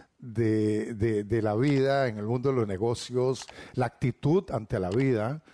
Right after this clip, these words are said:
este, esa actitud orientalizada de que para ver a Dios hay que morirse.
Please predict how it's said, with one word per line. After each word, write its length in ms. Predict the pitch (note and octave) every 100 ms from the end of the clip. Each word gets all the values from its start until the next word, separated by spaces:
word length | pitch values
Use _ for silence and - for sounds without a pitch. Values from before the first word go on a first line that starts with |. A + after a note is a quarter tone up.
| - - - -
este, 720 | D3+ B2 A#2 - - A#2+ B2
esa 180 | A2+
actitud 420 | D3+ - C3+ C3+ C3+
orientalizada 1040 | B2+ A2 A2+ G#2 G2+ B2 A2+ G#2+ A2+ B2 - - - -
de 520 | A2+ A#2 A2+ A2 G#2
que 380 | - G#2 G2 F#2+ _ _ _ _
para 220 | A2+ A2
ver 180 | A#2+ D#3
a 80 | E3+
Dios 320 | D#3 E3 D#3+
hay 100 | D#3+
que 140 | -
morirse. 640 | D3+ D3+ D#3+ A2 - D#2+